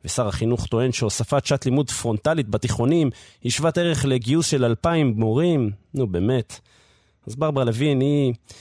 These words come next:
היא זיכרון רחוק אליו אני, לפחות אני, כמה. זיכרון לחינוך מבוסס ערכים,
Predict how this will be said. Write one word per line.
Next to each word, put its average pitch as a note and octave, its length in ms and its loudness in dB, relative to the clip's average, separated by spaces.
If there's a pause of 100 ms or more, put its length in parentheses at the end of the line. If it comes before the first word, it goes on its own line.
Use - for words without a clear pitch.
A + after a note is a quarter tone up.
(540)
היא C3 100 0
זיכרון C3 360 0
רחוק B2+ 440 -2
אליו A#2+ 320 2
אני, C3 300 2 (220)
לפחות - 360 -4
אני, G#2 320 0 (640)
כמה. A2 260 0 (680)
זיכרון A2 380 -2
לחינוך A#2+ 460 0
מבוסס A#2 460 -2
ערכים, B2+ 640 0